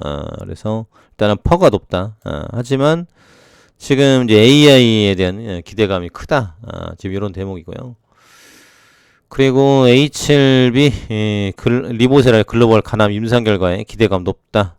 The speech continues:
어, 그래서 전문지와 인터뷰, 어, 생존기간 획기적 개선, 매우 긍정적. 항서제약과 협업 통해 에프디에이 신약 허가수 준비, 예, 박차를 가하고 있다.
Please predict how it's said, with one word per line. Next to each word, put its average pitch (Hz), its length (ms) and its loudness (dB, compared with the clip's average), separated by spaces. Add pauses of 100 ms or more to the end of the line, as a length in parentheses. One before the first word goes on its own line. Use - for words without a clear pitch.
어, - 80 -12 (840)
그래서 107 200 0
전문지와 123 600 2
인터뷰, 104 580 -2 (100)
어, 85 340 -12
생존기간 135 600 0
획기적 123 300 -4
개선, 101 400 -8 (360)
매우 110 220 2
긍정적. 107 760 -4 (680)
항서제약과 170 680 4
협업 131 240 2
통해 127 260 4
에프디에이 107 360 0
신약 131 340 -2
허가수 127 280 -2
준비, 113 500 -6 (140)
예, 82 200 -12
박차를 - 460 -2
가하고 98 380 -2
있다. 104 360 -10